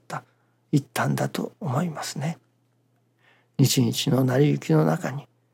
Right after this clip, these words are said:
神様のお心を、神様の愛を実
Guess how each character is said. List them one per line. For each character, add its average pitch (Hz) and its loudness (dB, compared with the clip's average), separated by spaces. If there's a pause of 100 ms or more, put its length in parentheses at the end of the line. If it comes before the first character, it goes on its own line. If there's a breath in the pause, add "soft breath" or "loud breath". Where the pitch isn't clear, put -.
(180)
神 143 2
様 131 0
の 151 4
お 135 2
心 170 0
を、 - 0 (800)
神 143 0
様 120 -4
の 139 -2
愛 175 2
を - -12 (480)
実 135 0